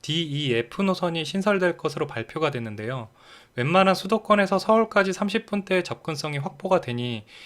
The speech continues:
이제 더 이상 서울에만 살아야 할 의미가 없어졌다는 뜻입니다. 수원은 서울 인근 수도권 중에서도 특별하게 주목받고 있는 곳이니 앞으로 지대한 발전이 있을 거라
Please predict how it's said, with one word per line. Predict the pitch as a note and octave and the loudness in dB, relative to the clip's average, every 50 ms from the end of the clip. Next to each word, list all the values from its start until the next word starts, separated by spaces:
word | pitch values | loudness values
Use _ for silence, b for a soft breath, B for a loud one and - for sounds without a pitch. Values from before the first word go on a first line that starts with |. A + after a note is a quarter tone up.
| B B B | B B B
이제 | - C#3+ C#3+ F#3 F3+ | -6 2 2 2 2
더 | - A#2 B2+ C#3+ | 4 2 0 0
이상 | D#3 D#3 F3 E3+ E3 | 2 0 0 0 -2
서울에만 | D#3+ - G#3 A3 A3+ A3 G#3+ G3+ G3+ G3 F#3 | 0 2 2 4 4 4 4 2 2 0 2
살아야 | F#3+ G3 F#3+ F#3 F3+ F3+ F3+ F3 | 2 4 4 6 6 6 4 4
할 | F3 F3 F3 D3 | 2 0 0 0
의미가 | B2+ B2 C3+ C#3+ D3+ D3+ C#3+ D3+ E3 E3+ | -2 0 0 -2 -2 -2 0 0 0 0
없어졌다는 | D3+ C3 A#2+ - - - D3+ D#3+ E3 - - C#3 B2+ A2+ | -2 -4 -8 -8 -8 -4 -2 -2 -2 -2 -4 -4 -4 -6
뜻입니다. | - - - A#2 A2 A2 G#2+ B2+ A#2 A2 G#2+ B B B B B B B B B B B B | -8 -10 -12 -10 -10 -8 -8 -8 -8 -8 -10 B B B B B B B B B B B B
수원은 | - - - A#3+ A#3 G#3+ F#3 E3 E3+ D#3 C3 | -6 0 4 4 6 6 6 4 2 2 0
서울 | - - G#3 A3+ A3+ G#3 | 2 4 4 6 6 6
인근 | D#3+ C3+ C#3 C#3 D#3+ | 4 2 2 0 0
수도권 | D3+ D3 F3+ G#3 G3+ - - G3 F3+ | -2 0 -2 -2 -2 0 -2 -2 -2
중에서도 | F3 E3+ E3 D3+ C#3+ D3+ C#3+ D3 C#3+ | -2 -2 -2 -4 -4 -4 -6 -6 -8
특별하게 | - - - - G3 G3 F#3+ F3+ F3+ | -8 -4 2 4 4 6 4 4 0
주목받고 | D3+ - - C3+ D3 C#3+ D3 C#3 B2+ - - B2+ | -2 -4 -4 -4 -4 -2 -2 -4 -4 -4 -4 -6
있는 | A#2+ A#2 A#2 A#2 | -6 -4 -6 -8
곳이니 | A2+ A2+ G#2+ - B2 B2 C#3 C3+ A#2+ A#2 | -8 -10 -10 -8 -8 -6 -4 -4 -6 -4
앞으로 | - A2 A2 - - D#3+ E3 D#3 C#3 | -6 -6 -6 -6 -6 -6 -4 -4 -4
지대한 | C#3 - C3 B2 C3 C#3 C#3 A#2+ | -6 -6 -4 -2 -2 -2 -2 -4
발전이 | - - A#2 A2+ - - C3 C3 A#2 | -6 -8 -10 -8 -6 -6 -6 -6 -6
있을 | G#2+ - - A#2+ A2+ | -8 -8 -8 -8 -8
거라 | - - A2+ B2 D3 D#3 | -6 -6 -4 -4 -4 -6